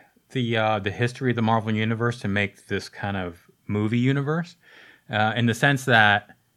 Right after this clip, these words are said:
you've got characters, um, like, uh, T'Challa, who was created back in the seventies or late sixties,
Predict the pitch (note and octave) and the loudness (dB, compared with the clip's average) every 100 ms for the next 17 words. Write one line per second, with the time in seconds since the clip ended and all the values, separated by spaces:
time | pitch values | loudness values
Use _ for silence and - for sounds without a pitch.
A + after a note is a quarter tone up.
0 | _ - G#2 - A#2 A2 - B2 A2+ G#2+ | _ -8 -2 2 4 2 2 4 6 4
1 | A2+ G#2 G#2 G2+ - - _ _ _ _ | 0 0 0 -2 -6 -20 _ _ _ _
2 | _ A#2+ G#2 G2+ G2+ G2 G2 - G#2+ G2 | _ -2 2 2 0 -4 -8 -12 -6 -2
3 | F#2+ F#2+ F#2 - - _ _ _ _ _ | 0 -2 -6 -16 -20 _ _ _ _ _
4 | _ - F#2+ F#2+ F#2 F2+ - - - B2+ | _ -2 0 2 0 -2 -6 -8 -2 4
5 | A2 G#2 F#2+ F#2 G2+ _ _ - A#2 G2+ | 4 4 0 -2 -6 _ _ -4 -2 -2
6 | F#2 - - _ - A#2 G#2 G2 F2+ G2 | -4 -8 -20 _ -6 0 2 2 2 4
7 | F#2+ G2 F2+ - - A2+ G#2+ F#2+ F2+ F2+ | 2 0 -6 -6 2 2 2 -2 -4 -6
8 | F#2 - - G2 F2+ F#2+ F#2 - A2 - | -8 -12 -12 -10 -4 -4 -6 -6 -8 -6
9 | F#2+ F2+ - | -10 -10 -12